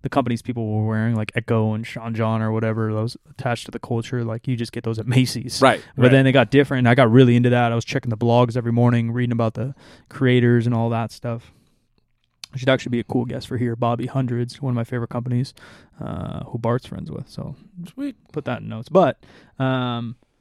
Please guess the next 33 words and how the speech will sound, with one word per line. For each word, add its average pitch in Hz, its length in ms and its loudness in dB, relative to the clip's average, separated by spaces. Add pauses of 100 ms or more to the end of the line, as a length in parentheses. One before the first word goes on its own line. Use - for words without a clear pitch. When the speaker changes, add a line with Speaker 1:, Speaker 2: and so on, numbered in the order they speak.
(140)
Speaker 1:
so - 120 0
I 277 40 8
like 247 160 8
to 139 60 -2
think, 190 200 0
like, 127 140 2
I'm 127 100 2
up 147 140 0
on 117 80 0
stuff, 123 180 -6
but, 143 80 -2
like, 127 200 -2
nowadays, 127 800 2 (280)
because 131 240 0
of 131 40 -2
the 123 140 6
internet, 117 500 0
there's 127 180 0
Speaker 2:
Mm-hmm. 113 100 2
Speaker 1:
so 151 140 8
much 139 200 0
cool 135 440 6
stuff - 460 2
everywhere, 113 680 0 (520)
and, 123 160 2
like, 117 320 2
everything's 135 480 6
kinda, 117 220 -2
like, 107 160 -4
niche. 113 340 0
You 139 100 6
know, 147 140 10
like, 131 220 2